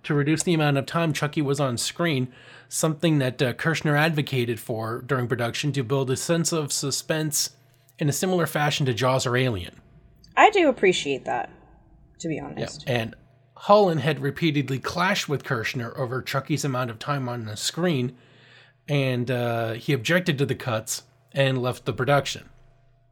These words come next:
Speaker 1: And the three have suggested that, uh, during the test screening, it flopped due to their use of Jessica Walter as the doll's voice.
Speaker 2: What?
Speaker 1: They cl-, yeah, Jessica Walter from Archer,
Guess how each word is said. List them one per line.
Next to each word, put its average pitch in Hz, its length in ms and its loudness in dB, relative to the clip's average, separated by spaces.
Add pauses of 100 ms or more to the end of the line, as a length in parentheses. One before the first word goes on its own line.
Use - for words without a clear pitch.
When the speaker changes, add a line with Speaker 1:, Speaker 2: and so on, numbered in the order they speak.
(600)
Speaker 1:
And 143 140 0
the 127 40 -2
three 170 180 -2
have 170 100 0
suggested 139 540 -2
that, 127 260 -4
uh, 117 140 -4
during 147 240 -2
the 131 80 -2
test 180 280 -2
screening, 131 340 -2
it 139 140 -6
flopped 170 500 -4 (360)
due 185 140 4
to 185 140 6
their 175 120 4
use 156 320 4
of 139 140 0
Jessica 170 420 0
Walter 131 800 0
as 127 300 -2
the 139 100 2
doll's 123 440 0
voice. 127 580 -2 (2500)
Speaker 2:
What? 605 380 2 (240)
Speaker 1:
They 143 180 2
cl-, - 180 -10 (240)
yeah, 208 180 0 (220)
Jessica 208 460 2
Walter 190 640 6
from 135 300 6
Archer, 190 600 2